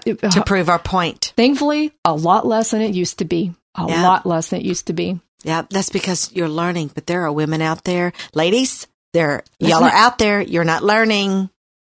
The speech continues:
Speaker 2: Y'all need to learn. You need to accept what the Lord is telling you. You need to ask him for his wisdom. You need to listen to him.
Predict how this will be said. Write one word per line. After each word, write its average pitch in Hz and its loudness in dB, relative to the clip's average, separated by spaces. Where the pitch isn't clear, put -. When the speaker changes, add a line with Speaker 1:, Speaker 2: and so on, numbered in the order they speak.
Speaker 2:
Y'all 165 2
need 160 0
to 165 0
learn. 180 0
You 160 0
need 160 -2
to 156 0
accept - -4
what 202 -4
the 190 -2
Lord 175 0
is 170 -2
telling 185 -2
you. 156 0
You 151 -2
need 156 -2
to 151 -2
ask 180 -2
him 190 0
for 185 -2
his 175 0
wisdom. 165 0
You 165 -2
need 165 -2
to 160 -2
listen 156 0
to 151 -2
him. 143 -4